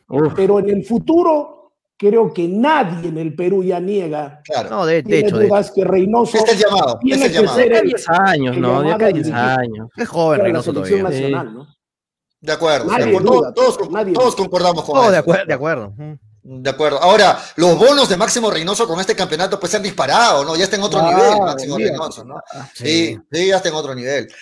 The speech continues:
Speaker 4: Vamos con
Speaker 3: Este,
Speaker 4: redes, Pollito, vamos con redes.
Speaker 3: sí,
Speaker 1: Qué
Speaker 3: vamos
Speaker 1: lindo
Speaker 3: con
Speaker 1: hubiera
Speaker 3: redes.
Speaker 1: sido, antes de que lea de redes ese Toño, que se juegue la Libertadores con equipos mexicanos otra vez, ¿no? Y que, por ejemplo, algún día se encuentre Melgar Cruz Azul y venga Reynoso, ¿no? A la once.
Speaker 2: Pero, pero
Speaker 3: Vamos.
Speaker 2: imagínate si con equipos, si con equipos venezolanos y bolivianos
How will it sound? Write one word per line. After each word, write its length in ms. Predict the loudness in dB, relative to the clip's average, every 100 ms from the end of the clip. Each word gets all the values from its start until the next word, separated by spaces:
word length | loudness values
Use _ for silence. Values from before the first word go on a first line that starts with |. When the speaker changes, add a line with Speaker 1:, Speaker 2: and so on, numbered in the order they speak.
| -4
Speaker 4:
Vamos 180 | 0 0
con 80 | 0
Speaker 3:
Este, 100 | 0
Speaker 4:
redes, 100 | 0
Pollito, 240 | -2 -4 -4
vamos 140 | -6
con 80 | -6
redes. 240 | -8 -10
Speaker 3:
sí, 40 | -12 -8
Speaker 1:
Qué 40 | 0
Speaker 3:
vamos 160 | 4
Speaker 1:
lindo 120 | 4 4
Speaker 3:
con 60 | 2
Speaker 1:
hubiera 140 | 2
Speaker 3:
redes. 100 | 0
Speaker 1:
sido, 180 | 0 2 0
antes 240 | -2 -2 -2
de 80 | 0
que 140 | 0
lea 200 | 0 2
de 60 | 0
redes 260 | -2 -4 -6
ese 160 | -8
Toño, 260 | -6 -4 -4
que 120 | -8
se 100 | -8
juegue 260 | -6 -4 -4
la 100 | -4
Libertadores 600 | -2 -4 -2 -2 -2 -4
con 140 | -6
equipos 240 | -6 -6 -6
mexicanos 340 | -6 -8 -8
otra 200 | -6 -6
vez, 120 | -4
¿no? 160 | -6 -6
Y 120 | -8
que, 460 | -6 -4 -2 -4 -6
por 80 | -6
ejemplo, 320 | -6 -4 -2
algún 300 | -2 -4 -4
día 120 | -2
se 120 | -2 -4
encuentre 300 | -4 -2 -2
Melgar 260 | -2 -4
Cruz 140 | -6 -10
Azul 220 | -6 -2
y 60 |
venga 160 | 0 -2
Reynoso, 460 | -4 -6 -10 -12 -16
¿no? 100 | -12
A 60 |
la 80 | -12
once. 260 | -14 -18 -20 _ _ _
Speaker 2:
Pero, 180 | -2 0 0 0
pero 140 | 0
Speaker 3:
Vamos. 140 | 2 2
Speaker 2:
imagínate 580 | 2 0 -6 -4 -4 -2
si 180 | -2
con 200 | 0 0
equipos, 520 | 0 -2 -2 0 0 -2
si 100 | -6
con 180 | -4 -4
equipos 500 | -4 -4 -4 -4 -4
venezolanos 840 | -6 -6 -6 -4 0 -2 -4 -8
y 60 | -6
bolivianos 720 | -6 -6 -4 -2 -4 -10